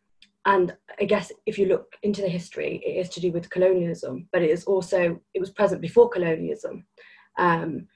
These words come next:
so we can't just purely put it down to British Empire.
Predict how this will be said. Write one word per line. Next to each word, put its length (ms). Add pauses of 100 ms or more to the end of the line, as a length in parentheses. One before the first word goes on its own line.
(140)
so 120
we 100
can't 360
just 220
purely 300
put 160
it 80
down 260
to 260 (320)
British 520 (100)
Empire. 560